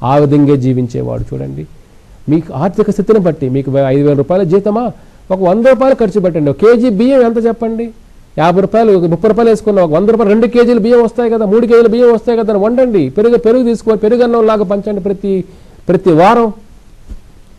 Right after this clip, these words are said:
మా ఇంట్లో కృష్ణుడికి పూజ చేశానండి, కృష్ణ ప్రసాదం అండి అని పది మందికి పంచాం. మీ ఇంటి పక్కన వాళ్ళకి, బయట ఉన్న ఆకలిగా ఉన్న వాళ్ళకి.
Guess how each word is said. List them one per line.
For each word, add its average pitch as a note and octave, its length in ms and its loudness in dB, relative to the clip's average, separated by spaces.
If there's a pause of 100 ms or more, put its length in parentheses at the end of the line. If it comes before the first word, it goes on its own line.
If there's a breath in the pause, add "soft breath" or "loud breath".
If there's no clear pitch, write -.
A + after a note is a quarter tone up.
(760)
మా D3 80 -4
ఇంట్లో D#3 200 0
కృష్ణుడికి F3 460 -4
పూజ D#3+ 180 0
చేశానండి, D#3+ 720 -2
కృష్ణ D#3 240 -2
ప్రసాదం E3 460 -2
అండి D#3 140 0
అని D#3+ 100 -8
పది D#3+ 160 0
మందికి G#3+ 280 0
పంచాం. G#3 300 -2
మీ D3+ 60 0
ఇంటి D#3 140 -4
పక్కన F3+ 300 -2
వాళ్ళకి, F#3+ 300 0
బయట D3+ 260 0
ఉన్న F#3+ 200 0
ఆకలిగా F#3 340 -2
ఉన్న G3 120 -4
వాళ్ళకి. F#3+ 360 -6